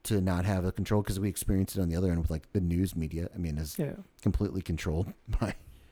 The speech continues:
Speaker 1: a very select few. But
Speaker 2: Is that
Speaker 1: to experience the, to experience the litany of bands that were making it and trying to make it and, um, y-,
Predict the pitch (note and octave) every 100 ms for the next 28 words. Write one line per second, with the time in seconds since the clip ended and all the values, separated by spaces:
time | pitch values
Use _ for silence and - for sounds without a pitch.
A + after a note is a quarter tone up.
0 | _ - G2 E2+ E2 E2+ - - - -
1 | G#2+ E2+ - - E2+ G2 - - _ -
2 | _ _ - A2 - - - _ _ -
3 | - - D#3 C#3+ - D3+ E3+ F3+ E3+ -
4 | C3 - _ - A#2+ - A2+ - C#3+ D3
5 | C#3+ C3+ - - - _ _ _ - G#2+
6 | G2+ F#2+ F2+ F2 F2 - _ _ _ _
7 | _ - A#2 C3+ - C3+ A#2+ F2 G#2 G2
8 | F2 D#2+ - _ _ - G#2+ F#2 F2+ F2+
9 | F#2+ A2 A2+ G#2+ F#2 G2+ F#2+ F#2 F2 F2
10 | F2+ E2+ - F2+ D#2 D2+ - - _ _
11 | - E2 B1+ A#1+ - - _ _ _ _
12 | _ _ _ _ _ _ -